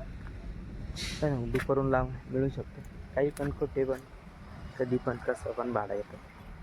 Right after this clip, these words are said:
कांदे लावायला लेबर सोडायला असतात मी असं इकडं. तर मी आलेलो आहे पेमेंट घेण्यासाठी शेतकऱ्याकडून. एकोणतीस हजार रुपये गोळा झालेले आतापर्यंत. कांदे लावायचे बारा, साडेबारा, तेरा हजार रुपये भावाने लावतो.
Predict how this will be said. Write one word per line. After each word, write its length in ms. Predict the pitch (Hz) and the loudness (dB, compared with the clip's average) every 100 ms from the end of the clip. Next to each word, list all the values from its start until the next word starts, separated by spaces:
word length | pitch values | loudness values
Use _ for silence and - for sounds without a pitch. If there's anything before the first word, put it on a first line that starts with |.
| - - - - - - - - - - - - - - - - - - - - - - - _ | -8 -6 -6 -8 -8 -8 -8 -12 -12 -12 -8 -6 -6 -8 -14 -16 -18 -18 -18 -16 -14 -16 -18 _
कांदे 240 | 147 147 147 | 0 4 8
लावायला 280 | 143 143 | 8 8
लेबर 280 | 143 147 151 | 6 6 4
सोडायला 320 | 143 117 117 | 4 4 4
असतात 320 | 131 - 123 131 | 2 -2 0 4
मी 120 | 139 | 4
असं 160 | - | 4
इकडं. 260 | 127 123 131 139 - - - - - - - - - - | 4 4 2 0 -6 -20 -20 -20 -20 -16 -16 -12 -10 -6
तर 40 | 131 | 0
मी 120 | 131 | 2
आलेलो 220 | 127 135 | 4 6
आहे 140 | 135 127 139 - - - | 4 2 -6 -14 -12 -2
पेमेंट 240 | 127 127 | 2 2
घेण्यासाठी 420 | 117 113 117 107 120 | 2 0 -2 -6 -2
शेतकऱ्याकडून. 640 | 117 - 117 120 120 127 139 - - - - - - - - 135 | 0 2 2 2 2 0 -2 -4 -14 -14 -18 -18 -20 -20 -12 -10
एकोणतीस 400 | - 135 131 139 | -2 0 2 0
हजार 300 | 120 120 123 | 2 2 2
रुपये 220 | 123 127 | 2 0
गोळा 200 | 120 127 | 2 2
झालेले 320 | 120 110 113 | 2 0 -2
आतापर्यंत. 520 | 113 - 117 113 127 139 - - - - - - - - - - - | -2 -4 -8 -8 -8 -10 -10 -16 -18 -18 -16 -16 -16 -14 -12 -6 -2
कांदे 220 | 120 120 | 2 4
लावायचे 360 | 120 120 143 - | 4 4 0 2
बारा, 360 | 135 123 131 135 | 6 8 6 2
साडेबारा, 580 | - 117 120 120 120 | 2 4 4 4 4
तेरा 340 | 127 127 123 127 | 0 -2 2 2
हजार 220 | 117 117 | 2 0
रुपये 260 | 113 - 123 | -2 -4 -2
भावाने 420 | 110 110 110 113 | 0 0 0 0
लावतो. 360 | 113 117 131 | -2 -4 -6